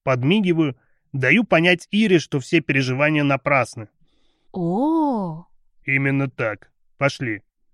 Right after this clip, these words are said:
Speaker 1: Иду по коридору, но сестра не отстает.
Speaker 2: «А расскажи, кто такая? Наша? Да, Леш, это ты в поселке встретил?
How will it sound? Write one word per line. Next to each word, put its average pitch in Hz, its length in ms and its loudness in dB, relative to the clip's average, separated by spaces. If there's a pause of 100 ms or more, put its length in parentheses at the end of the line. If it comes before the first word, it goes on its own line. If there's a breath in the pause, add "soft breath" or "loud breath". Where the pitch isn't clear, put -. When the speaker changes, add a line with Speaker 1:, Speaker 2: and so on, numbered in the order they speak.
(1160)
Speaker 1:
Иду 151 260 0
по 139 140 -6
коридору, 151 580 0 (300)
но 143 160 0
сестра 180 400 -4
не 214 100 0
отстает. 165 720 0 (360)
Speaker 2:
«А 214 80 -4
расскажи, 226 500 -2
кто - 240 -4
такая? 190 440 -2 (140)
Наша? 311 360 -2 (460)
Да, 339 180 8
Леш, 330 300 2 (340 soft breath)
это 220 200 -8
ты 262 100 -2
в - 60 -8
поселке 370 460 -2
встретил? 285 500 -4